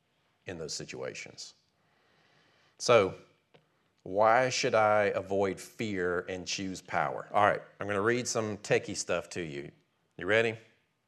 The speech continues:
This is, like, what fear does to you.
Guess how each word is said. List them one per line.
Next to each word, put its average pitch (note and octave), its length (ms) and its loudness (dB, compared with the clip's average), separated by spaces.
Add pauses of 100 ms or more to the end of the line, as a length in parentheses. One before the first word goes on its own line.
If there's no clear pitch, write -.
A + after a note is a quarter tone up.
(480)
This B2+ 240 -2
is, A#2+ 360 0
like, G#2+ 380 2 (260)
what A2 240 -2
fear A#2+ 380 -2
does F2+ 340 -4
to D#2+ 120 -12
you. A#1+ 240 -16